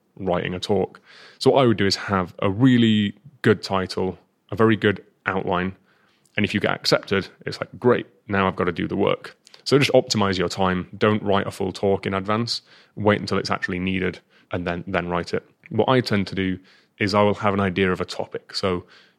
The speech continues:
I knew that recently I wanted to speak more about performance and about sort of not, not the obvious side of performance. I wanted to speak more about the ethics and the,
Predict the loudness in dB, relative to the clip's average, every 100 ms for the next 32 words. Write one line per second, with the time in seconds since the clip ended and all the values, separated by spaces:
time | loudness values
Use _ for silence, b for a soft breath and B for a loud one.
0 | _ -2 2 2 2 0 -2 _ _ _
1 | _ -6 0 0 0 -2 -2 0 -2 -4
2 | -8 -8 -6 -4 -4 -2 -4 -6 -8 0
3 | 2 2 0 -4 -2 0 0 0 -2 -4
4 | -8 -8 -8 -12 _ _ _ _ -2 0
5 | 0 -6 _ -4 -4 0 2 2 2 2
6 | 2 0 0 0 -4 0 2 2 -2 -4
7 | -4 -6 -8 -6 -4 -2 0 0 0 -2
8 | -6 -6 -6 -6 -6